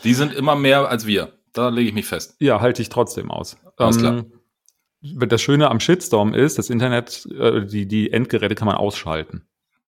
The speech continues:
Speaker 2: Ne? Also, wenn man persönlich betroffen ist, muss man sich überlegen, wie man damit umgeht. Ähm, so,
Speaker 1: Ist auch eine Haltung.
Speaker 2: aber, <laughs> ja, das ist eine gute Empfehlung. Ähm, aber jetzt gab's ja in den letzten Wochen so andere Dinge auch, wo man über Haltung sehr schön, äh, sprechen kann.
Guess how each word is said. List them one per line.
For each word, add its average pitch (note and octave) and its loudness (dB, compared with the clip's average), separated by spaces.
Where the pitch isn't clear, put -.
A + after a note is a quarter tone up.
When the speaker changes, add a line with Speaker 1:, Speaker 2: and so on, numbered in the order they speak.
Speaker 2:
Ne? G#2 -6
Also, F2 -2
wenn F#2+ 0
man F#2 0
persönlich G2 -2
betroffen E2+ -4
ist, F2+ -6
muss F#2+ -4
man F#2+ -2
sich F2 -10
überlegen, F#2 -4
wie F2 -8
man E2+ -4
damit D#2+ -8
umgeht. - -12
Ähm, A2+ 2
so, B2 4
Speaker 1:
Ist - -18
auch A#2+ 0
eine C#2+ -4
Haltung. C3 2
Speaker 2:
aber, - -8
<laughs> - -8
ja, G#2 -6
das G#2 -14
ist A#2 -4
eine G#2 -12
gute A#2+ -12
Empfehlung. F2+ -10
Ähm, G2+ 0
aber G#2 2
jetzt G#2+ 2
gab's A2+ 0
ja A2+ 0
in A2+ -2
den G#2+ 2
letzten G#2 -2
Wochen G#2 0
so G2 0
andere A#2+ 0
Dinge G2+ 0
auch, F#2+ 0
wo A2 -2
man G2+ -2
über F#2+ -4
Haltung G#2 -2
sehr G2+ 2
schön, G2 0
äh, F#2+ -2
sprechen G2+ -6
kann. A#2 0